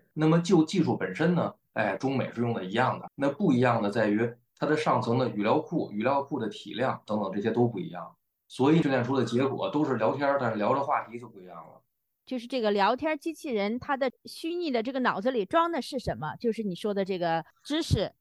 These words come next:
Speaker 1: 知识本身的偏见，知识本身的内容吧，是不一样的。有的知识带有偏见性，有的东-，知识相对中立，还有知识本身的大小体量是不同的。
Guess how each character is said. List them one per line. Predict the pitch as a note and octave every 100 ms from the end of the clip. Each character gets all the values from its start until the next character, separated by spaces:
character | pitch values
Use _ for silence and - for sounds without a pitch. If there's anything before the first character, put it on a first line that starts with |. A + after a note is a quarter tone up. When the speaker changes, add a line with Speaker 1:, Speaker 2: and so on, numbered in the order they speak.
| _
Speaker 1:
知 | F3 F3+
识 | C#3
本 | - -
身 | - E3+
的 | C#3+ A2
偏 | - E3 E3
见， | E3+ - - -
知 | F#3 G3
识 | D#3+
本 | - -
身 | E3 F#3+
的 | D#3
内 | F#3
容 | C#3 -
吧， | A2+ - -
是 | G#2
不 | A#2
一 | G#2
样 | G2+ F#2
的。 | - - _ _
有 | B2 G#2+
的 |
知 | A2 D3+
识 | C3+
带 | B2 B2+
有 | G2
偏 | - C#3
见 | C#3 A2 G2+
性， | G#2 F#2
有 | G#2+ G2
的 | G#2
东-， | C3 C3+
知 | C3 B2+
识 | A2
相 | C3+ C3
对 | B2
中 | G#2+ B2+ C3
立， | - - _ _
还 | B2
有 | D3+ C#3
知 | E3+ F#3
识 | C#3
本 | G#2
身 | A2+ D#3
的 |
大 | D3 -
小 | A2+ A2+
体 | D3+ - -
量 | C3 A#2+ -
是 | -
不 | -
同 | G#2 F2 F2
的。 | E2+